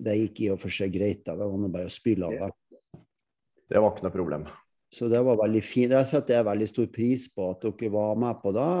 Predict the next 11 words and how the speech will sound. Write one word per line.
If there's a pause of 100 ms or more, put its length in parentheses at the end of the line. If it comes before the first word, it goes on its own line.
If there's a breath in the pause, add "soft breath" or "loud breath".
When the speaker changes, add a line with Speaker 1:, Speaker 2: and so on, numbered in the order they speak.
(120)
Speaker 1:
og
at
det
ble
håndtert
så
enkelt,
fordi
det
var
litt